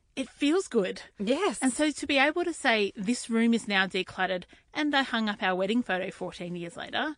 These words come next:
Speaker 2: Mm-hmm.
Speaker 1: is a really good feeling. So maybe your challenge is simply to hang up some photos or to paint that one bit of skirting that has been driving you crazy for twenty-seven years.
Speaker 2: Yeah. So that's another awesome challenge.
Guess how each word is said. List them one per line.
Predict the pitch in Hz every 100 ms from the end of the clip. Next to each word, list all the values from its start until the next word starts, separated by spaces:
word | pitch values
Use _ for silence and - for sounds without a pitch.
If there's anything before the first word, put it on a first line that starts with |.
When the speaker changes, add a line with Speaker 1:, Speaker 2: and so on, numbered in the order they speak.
| -
Speaker 2:
Mm-hmm. | 220 214 202
Speaker 1:
is | 202
a | 208
really | 196 185 185 185
good | 180 185
feeling. | - 170 180 -
So | - 226
maybe | 220 226 262
your | 277 214 208 233
challenge | - 233 180 117 202
is | 226 214
simply | - 220 226
to | 208
hang | - 202
up | 196 -
some | 202
photos | 196 190 214 240 - - - - _ _ _ _ _
or | 220
to | - - 226 214
paint | - - 277 285 - 220
that | 214 - - - _
one | - 214 233 240 247 247
bit | 240 233
of | 208
skirting | - - 208 196 - 202 185
that | 202 202
has | 208
been | 214 196
driving | 202 190 190 202
you | 202
crazy | - 196 190 196
for | -
twenty-seven | - 196 190 196 190 202
years. | - - 220 - - - _ _
Speaker 2:
Yeah. | 180 202 269 302 214 170 98 - _ _ _
So | -
that's | 220 -
another | 214 202 208
awesome | - 175 180 190 180
challenge. | - 160 175 - -